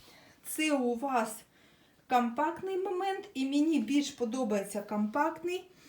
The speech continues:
ми зробили його отак стоячи, і кому це подобається, ви теж можете зробити, пожалуйста, і користуватись. Якщо ви бажаєте зразу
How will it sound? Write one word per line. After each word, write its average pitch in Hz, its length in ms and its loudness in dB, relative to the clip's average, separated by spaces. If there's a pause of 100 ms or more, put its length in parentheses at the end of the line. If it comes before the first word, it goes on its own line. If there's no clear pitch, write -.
(240)
ми 339 240 2
зробили 294 540 2
його 262 420 -2
отак 240 320 -2
стоячи, 320 580 -2
і 247 80 -2
кому 262 400 2
це 240 280 0
подобається, 294 680 -4
ви 233 80 -2
теж 247 320 -2
можете 214 460 -2
зробити, 247 600 0 (500)
пожалуйста, 330 760 2 (640)
і 330 160 0
користуватись. 240 920 0 (720)
Якщо 254 500 2
ви 294 280 2 (1120)
бажаєте 247 640 2
зразу 233 640 0